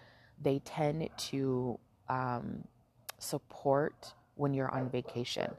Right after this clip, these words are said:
Here's why. I'm recording this podcast. I'm on vacation. We're taking a break. You know, we have things that we're doing this week. I'm super excited. But when I first started Well Valley,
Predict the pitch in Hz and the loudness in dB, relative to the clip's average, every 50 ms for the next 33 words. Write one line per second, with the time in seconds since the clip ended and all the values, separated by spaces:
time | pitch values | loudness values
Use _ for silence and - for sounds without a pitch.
0 | - _ - - 151 143 - - - 104 98 87 80 - - - - - - - | -12 _ -2 0 2 2 2 0 0 2 2 2 0 -4 -8 -16 -20 -20 -20 -20
1 | - - - 147 170 185 202 - - 175 165 165 165 156 147 135 - - - 131 | -10 -2 0 2 2 2 2 0 2 2 4 4 4 4 0 -2 -2 -2 -2 -2
2 | 135 135 - - 127 120 - - - - 135 - - 123 135 139 139 147 147 - | -2 -2 -2 -4 -4 -4 -4 -8 -12 -14 -12 -6 -4 -2 -2 0 0 0 0 0
3 | - 131 127 - - 127 127 123 123 - - - 135 127 123 - - 131 123 - | -2 -4 -4 -4 -4 -4 -4 -6 -6 -8 -12 -12 -10 -10 -10 -8 -6 -6 -4 -4
4 | 139 147 143 139 131 127 127 127 127 - - - - - - - - - - - | -4 -4 0 0 2 2 2 0 -2 -4 -14 -20 -20 -20 -20 -20 -20 -14 -6 -4
5 | 117 123 117 120 127 139 131 - 123 123 123 - - 131 131 139 131 135 - - | -2 0 0 -2 -2 -4 -6 -4 -2 -2 -2 -2 -2 -4 -4 -4 -2 -4 -4 -2
6 | 147 139 139 139 135 127 127 131 123 - - - - 123 123 - - 131 135 - | -2 -2 -2 0 0 0 0 0 -2 -4 -4 -2 0 0 0 0 -2 -2 -4 -6
7 | - - 135 - 143 139 - - - - 127 127 123 120 120 127 123 - - - | -4 -4 -2 -2 -2 -4 -4 -6 -6 -4 -2 -2 0 0 0 -2 -2 -4 -10 -20
8 | - - - - - - - - - - - - - - - - - _ - - | -20 -20 -14 -8 -8 -8 -8 -8 -10 -6 -2 -2 -2 -2 -4 -16 -20 _ -12 -6
9 | - - 151 - 151 151 151 143 - - 170 175 180 - - - 151 147 151 147 | 0 0 2 4 4 4 4 2 2 4 2 2 4 2 2 2 4 4 4 4
10 | 143 139 135 131 131 123 139 139 139 131 131 123 - 120 123 | 4 2 0 0 0 2 4 4 4 4 4 2 0 -2 -6